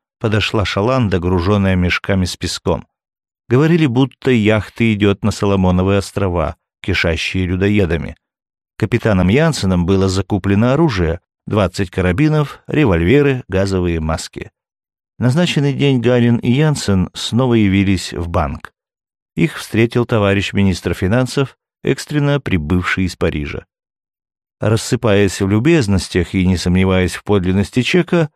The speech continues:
он всё же пожелал видеть самого Роллинга. Его отвезли на Аризону.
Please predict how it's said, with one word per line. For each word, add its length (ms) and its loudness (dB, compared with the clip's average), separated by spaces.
он 220 2
всё 260 0
же 140 2
пожелал 500 2
видеть 360 0
самого 500 2
Роллинга. 600 0
Его 220 2
отвезли 560 2
на 160 2
Аризону. 560 0